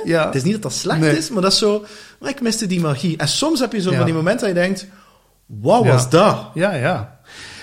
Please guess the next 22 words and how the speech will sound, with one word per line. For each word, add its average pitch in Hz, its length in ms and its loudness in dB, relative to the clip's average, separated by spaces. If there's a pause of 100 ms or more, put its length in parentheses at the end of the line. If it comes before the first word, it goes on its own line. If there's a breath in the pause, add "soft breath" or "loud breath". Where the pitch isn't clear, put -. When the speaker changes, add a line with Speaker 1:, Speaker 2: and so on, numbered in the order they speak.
(240 loud breath)
Speaker 1:
Enthousiasme. 190 800 2
Ik, 123 120 -8
in 170 180 -4
taal 220 280 -2
zit 156 200 -2
ook 175 140 -4
heel 139 160 0
veel, 123 220 -2 (260)
eh, 110 840 -10
eh, 131 100 -8
inspiratie 160 760 0
is 147 100 -4
natuurlijk 131 280 0
heel 123 140 0
makkelijk 113 300 -4
te 104 80 -14
vertalen. 101 400 -10
In - 100 -4
Speaker 2:
Ja, 139 60 2
ja. 107 60 -2
Speaker 1:
spirit, 98 420 -6
hè. 139 140 -4